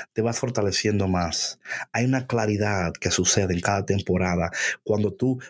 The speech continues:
porque cuando tú entiendes esas cosas, patrón, algo que interesante es que tú te juzgas menos.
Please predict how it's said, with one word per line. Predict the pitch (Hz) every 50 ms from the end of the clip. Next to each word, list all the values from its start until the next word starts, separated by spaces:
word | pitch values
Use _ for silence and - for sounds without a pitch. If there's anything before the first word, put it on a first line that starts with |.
| -
porque | - 123 113 113 113 107 - -
cuando | - 226 220 208
tú | - 151
entiendes | 165 170 220 214 214 180
esas | - - 196 175
cosas, | - - - 151 - 143 123
patrón, | 127 120 123 151 151 131
algo | 117 123 156 185 185
que | 185 170
interesante | 156 151 147 139 127 127 - 147 147 139 - 147
es | 139 123 -
que | - - -
tú | - - 131 139 139
te | - 131 -
juzgas | - - - 180 190 208 180 - - 143 127 104 - - -
menos. | 98 101 95 85 85 85 - - - - - -